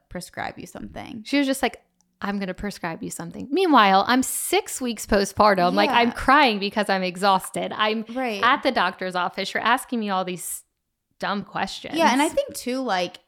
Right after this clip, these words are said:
Speaker 1: I almost feel like she, at that moment, she probably could have handled it better in the sense of, like, sitting down and being like, "What's going on?"
Speaker 2: Yes.
Speaker 1: Not like, "Okay, I'm gonna put you on medicine."
Speaker 2: Yeah, and I'm like,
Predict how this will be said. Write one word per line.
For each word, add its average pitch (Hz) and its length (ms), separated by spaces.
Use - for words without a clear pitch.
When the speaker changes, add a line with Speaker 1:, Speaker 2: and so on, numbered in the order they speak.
Speaker 1:
I 262 140
almost 311 340
feel 330 120
like 311 160
she, 254 320
at 233 180
that 214 240
moment, 302 560
she - 160
probably 233 520
could 233 180
have 220 100
handled 208 320
it 214 120
better 220 180
in 220 80
the 214 100
sense 208 220
of, 214 80
like, 208 120
sitting 220 320
down 196 220
and 190 100
being 196 160
like, 190 200
"What's 196 420
going 185 400
on?" 247 540
Speaker 2:
Yes. - 680
Speaker 1:
Not 247 500
like, 233 260
"Okay, 311 320
I'm 320 220
gonna 403 200
put 277 260
you 285 120
on 277 160
medicine." 254 220
Speaker 2:
Yeah, 233 180
and 240 180
I'm 226 100
like, 214 160